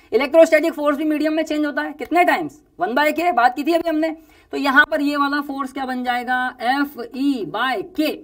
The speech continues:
अब मास की बात करें बच्चों, क्योंकि इसकी डेंसिटी है, बायंट फोर्स लगेगा, तो अब यहाँ पर एमजी में फर्क पड़ जाएगा।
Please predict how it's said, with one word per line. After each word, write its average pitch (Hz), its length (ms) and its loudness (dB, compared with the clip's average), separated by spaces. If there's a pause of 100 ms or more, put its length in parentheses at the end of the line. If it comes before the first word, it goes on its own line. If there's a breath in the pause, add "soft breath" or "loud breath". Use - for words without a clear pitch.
(720)
अब 370 160 6
मास 320 280 2
की 254 120 -14
बात 160 240 -2
करें 330 120 -14
बच्चों, 359 200 -12
क्योंकि 294 280 -4
इसकी 320 200 -8
डेंसिटी 294 440 -4
है, 208 100 -6 (100)
बायंट 330 460 4
फोर्स 294 300 -6
लगेगा, 220 380 0 (520)
तो 220 60 -8
अब 240 400 2
यहाँ 208 200 -6
पर 233 120 -2
एमजी 214 260 -6
में 233 100 -10
फर्क 381 220 -6
पड़ 339 140 -8
जाएगा। 320 300 0